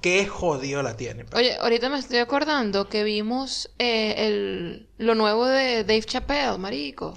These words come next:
Speaker 1: Uf, arrechísimo.
Speaker 2: Hizo
Speaker 1: Ocho cuarenta y seis.
Speaker 2: ocho cuarenta y seis. Si no lo han visto, vayan. Creo que abrió hasta una i-, un,
Speaker 1: Ah.
Speaker 2: hasta un Instagram account
Speaker 1: Ya
Speaker 2: solo
Speaker 1: va.
Speaker 2: para eso.
Speaker 1: No sé si es ocho cuarenta y seis o
Speaker 2: Sí,
Speaker 1: sea, no sé
Speaker 2: o-,
Speaker 1: mi-, sí,
Speaker 2: ocho cuarenta y seis.
Speaker 1: ocho cuatro seis,
Speaker 2: Sí, sí, sí,
Speaker 1: sí.
Speaker 2: ocho cuatro seis.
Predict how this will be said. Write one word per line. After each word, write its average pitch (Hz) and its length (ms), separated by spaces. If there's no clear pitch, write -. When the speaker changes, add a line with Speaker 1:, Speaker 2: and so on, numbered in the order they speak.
Speaker 1:
Uf, 214 580
arrechísimo. 151 960
Speaker 2:
Hizo - 160
Speaker 1:
Ocho 202 220
cuarenta 185 320
y 147 40
seis. 156 280
Speaker 2:
ocho 226 300
cuarenta 208 320
y 180 60
seis. 180 340
Si 202 100
no 190 140
lo 190 100
han 220 120
visto, 269 500
vayan. 180 1160
Creo 240 180
que 349 80
abrió 311 260
hasta 339 300
una 320 280
i-, - 140
un, 262 80
Speaker 1:
Ah. 269 160
Speaker 2:
hasta 247 220
un 269 240
Instagram 320 460
account 269 480
Speaker 1:
Ya 247 100
Speaker 2:
solo 302 260
Speaker 1:
va. 320 60
Speaker 2:
para 262 280
eso. 226 340
Speaker 1:
No 165 60
sé 175 160
si 208 120
es 202 100
ocho 220 260
cuarenta 196 320
y 139 40
seis 214 320
o - 20
Speaker 2:
Sí, 247 240
Speaker 1:
sea, 240 80
no 226 140
sé 226 60
Speaker 2:
o-, - 20
Speaker 1:
mi-, 214 100
sí, - 100
Speaker 2:
ocho 233 300
cuarenta 247 240
y - 20
seis. 202 100
Speaker 1:
ocho 208 80
cuatro 196 240
seis, 208 340
Speaker 2:
Sí, 214 100
sí, - 60
sí, 185 60
Speaker 1:
sí. - 80
Speaker 2:
ocho 143 180
cuatro 131 240
seis. - 400